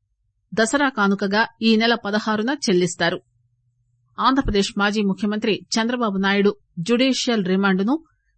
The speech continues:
విజయవాడ ఏసీబీ కోర్టు ఈ నెల పంతొమ్మిది వరకు పొడిగించింది. ఎన్నికలకు ముందు కృత్రిమ మేధస్సు, ఆర్టిఫిషియల్ ఇంటెలిజెన్స్ సహాయంతో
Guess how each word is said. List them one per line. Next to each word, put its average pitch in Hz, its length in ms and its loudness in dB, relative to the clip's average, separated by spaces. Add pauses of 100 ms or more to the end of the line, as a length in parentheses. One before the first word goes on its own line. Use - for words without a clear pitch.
విజయవాడ 240 520 0 (540)
ఏసీబీ 233 500 2
కోర్టు 196 420 0 (540)
ఈ 240 180 2
నెల 240 180 0
పంతొమ్మిది 220 560 0
వరకు 185 440 0
పొడిగించింది. 180 580 0 (1600)
ఎన్నికలకు 262 560 0
ముందు 196 500 2
కృత్రిమ 254 400 2
మేధస్సు, 185 540 -2 (320)
ఆర్టిఫిషియల్ 247 680 2
ఇంటెలిజెన్స్ 202 540 0
సహాయంతో 190 580 -2